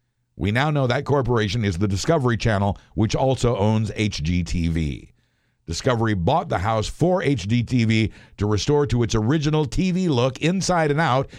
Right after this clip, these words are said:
even though the indoor scenes were shot in a Hollywood studio miles away.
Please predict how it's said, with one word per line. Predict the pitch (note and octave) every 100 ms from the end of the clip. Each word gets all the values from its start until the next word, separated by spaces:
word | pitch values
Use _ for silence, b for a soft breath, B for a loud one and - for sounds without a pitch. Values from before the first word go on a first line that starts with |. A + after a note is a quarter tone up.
| B B
even | A#2+ C#3+
though | C#3+ C3+
the | B2 C3+
indoor | E3 D3 C3
scenes | A2+ B2 A#2+ G2+
were | A2
shot | C3 A2+ A2 b b
in | G#2+
a | F#2
Hollywood | C3 B2 A2 G#2
studio | - B2+ G#2+ G2
miles | F#2+ F#2+ F2 D#2+
away. | D#2+ E2+ C#2 G1+